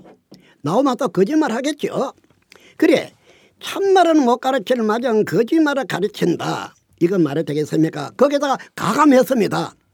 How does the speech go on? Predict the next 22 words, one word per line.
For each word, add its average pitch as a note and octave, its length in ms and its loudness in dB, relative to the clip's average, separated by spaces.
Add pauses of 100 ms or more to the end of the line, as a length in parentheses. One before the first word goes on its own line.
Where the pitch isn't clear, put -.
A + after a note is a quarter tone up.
(600)
그러나 C#3+ 540 0 (480)
그렇게 D3 400 -4
말할 A2+ 320 -6
때에 C#3 460 0 (320)
우리에게는 F#3+ 800 2 (240)
말할 F#3 320 -4
것입니다. F#3 640 -2 (440)
그래, - 260 -2 (720)
너희는 D#4+ 340 6
그럼 C#4+ 240 2
아느냐 D#4+ 500 4
할 G#3 180 -6
것입니다. F#3 300 -2 (120)
그래, G#4 280 6
안다. G#3+ 580 2 (340)
계시록이 C4 580 2
이루어지기까지 D4 760 2
날 G3 180 -2
다 C3 180 -10
경고할 D3+ 360 -2
수 - 100 -8
있다. - 420 -6